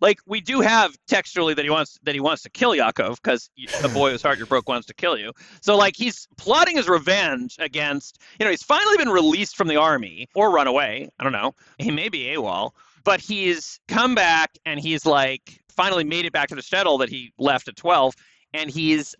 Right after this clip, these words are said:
furiously plotting revenge on his brother and also doesn't know how he feels about seeing his father again. So he's just, like, watching the house at night.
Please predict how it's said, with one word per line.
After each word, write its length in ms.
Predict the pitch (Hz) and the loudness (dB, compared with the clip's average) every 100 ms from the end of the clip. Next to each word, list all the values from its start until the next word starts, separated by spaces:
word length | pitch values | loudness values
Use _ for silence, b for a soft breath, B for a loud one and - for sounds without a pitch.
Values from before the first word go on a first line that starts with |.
| - | -20
furiously 500 | - 240 320 349 254 | -8 0 2 2 0
plotting 320 | - 226 214 | 4 4 4
revenge 260 | 190 175 170 | 0 -2 -2
on 100 | 170 | -2
his 140 | 170 135 | -2 0
brother 320 | 175 170 156 | 2 4 4
and 100 | 147 | 4
also 200 | 151 156 | 2 0
doesn't 280 | 143 151 147 | 0 0 0
know 100 | 135 | -2
how 120 | 139 | 0
he 60 | 127 | 0
feels 220 | 151 131 | 0 -2
about 180 | 123 123 - | 0 -4 -4
seeing 220 | - 139 | -10 -10
his 100 | 120 | -6
father 260 | - 220 240 | 0 2 2
again. 180 | 135 123 | 0 -4
So 80 | 151 | -6
he's 100 | 170 | -8
just, 160 | 320 | -6
like, 120 | 359 | -6
watching 500 | 226 233 269 - 202 | -4 0 0 0 -4
the 100 | 127 | -4
house 400 | 95 160 196 - | -4 -2 -2 -4
at 100 | 107 | -10
night. 480 | 85 127 135 - - | -6 -6 -6 -10 -20